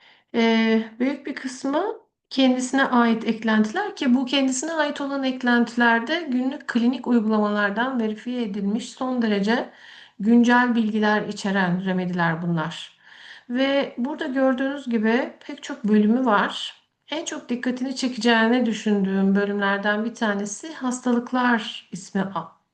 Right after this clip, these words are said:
ile, e, konmuş bir bölüm. Buraya girdiğinizde biliyorsunuz biz klasik homeopatik materia medica'da belli hastalık isimlerini sıklıkla görmüyoruz ve fakat günlük uygulamalarda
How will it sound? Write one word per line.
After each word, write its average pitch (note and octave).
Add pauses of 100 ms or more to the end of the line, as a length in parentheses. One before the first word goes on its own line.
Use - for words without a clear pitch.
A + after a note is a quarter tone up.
ile, F3 (120)
e, F3
konmuş G#3+
bir F#3
bölüm. F#3 (580)
Buraya D4+
girdiğinizde C4
biliyorsunuz B3
biz A#3+
klasik A#3
homeopatik A#3
materia A3
medica'da A3+ (360)
belli A#3+
hastalık B3+
isimlerini B3 (140)
sıklıkla C#4
görmüyoruz A3
ve G#3
fakat G#3+
günlük B3
uygulamalarda A3+